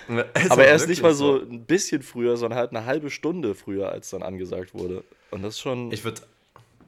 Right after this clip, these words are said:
Speaker 1: ich bin tatsächlich auch einer gewesen, der immer hingegangen ist und dann lieber gewartet hat, einfach aus der Angst. Aber das ist halt auch so ein Schwachsinn. Also, das
Speaker 2: Na,
Speaker 1: kann ja
Speaker 2: sonst
Speaker 1: eigentlich
Speaker 2: hätte ich
Speaker 1: nicht sein,
Speaker 2: das
Speaker 1: eigentlich
Speaker 2: auch gemacht, wenn's jetzt irgendwie eine Viertelstunde gewesen wäre oder so.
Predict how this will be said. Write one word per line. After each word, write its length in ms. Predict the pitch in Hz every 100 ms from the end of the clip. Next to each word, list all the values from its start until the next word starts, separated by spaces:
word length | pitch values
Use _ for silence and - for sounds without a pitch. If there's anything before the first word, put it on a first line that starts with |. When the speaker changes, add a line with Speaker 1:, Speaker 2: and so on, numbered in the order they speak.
| _ -
Speaker 1:
ich 220 | 110 -
bin 180 | 127 131
tatsächlich 340 | 117 120 110
auch 120 | 101
einer 180 | 95 95
gewesen, 260 | 92 92 90
der 120 | 90
immer 180 | 101 95
hingegangen 440 | 90 87 90 90
ist 120 | 92
und 60 | 101
dann 120 | 90
lieber 200 | 90 92 90
gewartet 460 | 87 90 87 95
hat, 160 | 95 87
einfach 200 | 92 98
aus 160 | 90 -
der 160 | - 101
Angst. 360 | 104 - -
Aber 140 | 98 98
das 160 | 107
ist 120 | 110
halt 180 | 113 95
auch 100 | - -
so 140 | 104
ein 60 | 98
Schwachsinn. 560 | - 107 - 92 90 -
Also, 200 | 101 113
das 80 | 98
Speaker 2:
Na, 80 |
Speaker 1:
kann 60 | 104
ja 80 | 117
Speaker 2:
sonst 120 | 151
Speaker 1:
eigentlich 120 | 107
Speaker 2:
hätte 40 | 143
ich 0 |
Speaker 1:
nicht 60 | 107
sein, 120 | 110
Speaker 2:
das 80 | 117
Speaker 1:
eigentlich 100 | 104
Speaker 2:
auch 160 | 139 -
gemacht, 360 | 135 107 120 -
wenn's 180 | 107 107
jetzt 160 | 104
irgendwie 220 | 110 107
eine 120 | 104 98
Viertelstunde 600 | - 107 101 117 147 139
gewesen 440 | 98 98 98 95
wäre 160 | 98 95
oder 160 | 92
so. 240 | 90 107